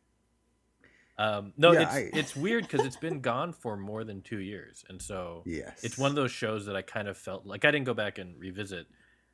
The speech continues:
Speaker 1: uh, and so it felt, um, it was, it had just been so long that I, it was, it was kind of like I was relearning how to watch it a little bit.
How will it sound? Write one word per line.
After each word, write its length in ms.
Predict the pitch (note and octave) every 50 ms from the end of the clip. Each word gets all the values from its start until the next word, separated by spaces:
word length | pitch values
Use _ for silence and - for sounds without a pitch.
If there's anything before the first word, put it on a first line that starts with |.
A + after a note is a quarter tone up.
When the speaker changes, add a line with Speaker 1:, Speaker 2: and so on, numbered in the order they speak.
| _ _ _
Speaker 1:
uh, 240 | F#2+ F#2 F2+ F2 F2
and 140 | E2+ F#2 F#2
so 180 | - - G2 F#2
it 160 | F#2 E2+ -
felt, 380 | - - G2+ F#2+ G2 - - _ _ _ _ _ _ _ _ _ _ _ _ _
um, 240 | G2+ F#2+ F2+ D#2+ D#2 D2+ D#2 _ _ _ _ _ _ _ _ _ _ _ _ _ _ _ _ _ _
it 60 | -
was, 220 | B2+ C3+ B2+ A#2 -
it 120 | C3 B2
had 100 | B2 A#2
just 160 | B2 B2+ B2+ -
been 100 | A#2 G#2+
so 200 | - - G#2+ G2
long 320 | F#2 F2+ F#2 F#2 F#2 F2
that 120 | E2 E2 E2
I, 120 | E2+ E2+ D#2+ - _ _ _ _ _ _
it 120 | G2 F2+ E2
was, 280 | F2 E2+ D2+ - - -
it 60 | A2+
was 100 | A2 G2
kind 160 | - - G#2+
of 60 | G2+ G2
like 160 | F#2+ F#2 -
I 40 | G2
was 100 | F2+ F2+
relearning 480 | F#2 F#2+ F#2 F2 F#2 F2 F2+ F2+ F#2+
how 60 | F#2+
to 40 | D#2+ D2+ -
watch 240 | E2 E2+ - - -
it 80 | -
a 80 | - -
little 160 | - - - - -
bit. 80 | -